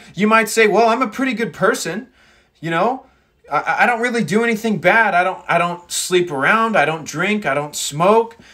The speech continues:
You know, I try to give to the poor." The Bible says that the taking in the orphans and caring for widows is true religion. I do that. My friend, the Bible also says this,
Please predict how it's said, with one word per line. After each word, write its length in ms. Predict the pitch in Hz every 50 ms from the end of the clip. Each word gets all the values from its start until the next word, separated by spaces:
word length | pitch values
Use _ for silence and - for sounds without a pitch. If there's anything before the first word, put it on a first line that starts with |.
| - _ -
You 100 | 135 160
know, 200 | 170 190 214 208
I 100 | 170 143
try 240 | - - 185 165 170
to 80 | 160
give 260 | 143 131 160 165 165 160
to 120 | - 175
the 100 | 143 143
poor." 440 | - - - 165 165 185 202 214 208
The 120 | 170 156
Bible 440 | 135 - 151 175 220 240 214 214 170
says 400 | - - - 147 147 160 156 -
that 280 | - 139 131 127 - - - - - _ _ _ -
the 360 | - 156 151 139 - - 180 -
taking 320 | - 185 185 175 190 185
in 120 | 185 180 175
the 80 | -
orphans 580 | - 151 170 208 220 208 208 190 180 180 165 151
and 100 | 147 135
caring 320 | - - 175 175 175 175
for 160 | 165 - 151 139
widows 480 | 120 139 180 220 220 175 156 156 135
is 140 | 135 127 -
true 200 | - - 185 175
religion. 480 | 147 127 117 123 180 196 180 170 147 127
I 140 | 131 165
do 220 | 165 143 143 131 113
that. 420 | 123 147 202 220 190 127 - _ _ _ _ _ _ _ _ _ _ _ _ _ _ _ _ _ _ _ _ _ _ _ _
My 120 | - 131
friend, 240 | 131 - 139 139 131
the 40 | 117
Bible 380 | 104 123 127 131 - 135 127 117
also 300 | 113 117 - - 113 104
says 320 | - - 110 104 90 92
this, 380 | 104 101 92 90 - - -